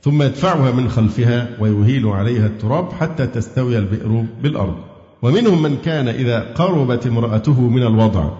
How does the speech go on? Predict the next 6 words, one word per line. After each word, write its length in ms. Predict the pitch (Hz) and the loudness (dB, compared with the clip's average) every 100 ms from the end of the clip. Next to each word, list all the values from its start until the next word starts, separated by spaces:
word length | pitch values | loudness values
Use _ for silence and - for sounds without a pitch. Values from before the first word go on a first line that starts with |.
| - - - - | -16 -20 -18 -2
حفر 360 | 190 160 139 131 | -2 0 0 0
حفرة 520 | 180 160 156 160 170 | -2 0 -2 0 0
لتتمخض 1000 | 175 120 117 117 117 117 147 - 135 127 | 0 0 -2 0 0 0 0 0 0 2
على 300 | 101 120 113 | 0 0 0
رأس 260 | 127 117 | 0 -2
الحفرة 440 | 104 113 104 87 | -2 0 -2 -4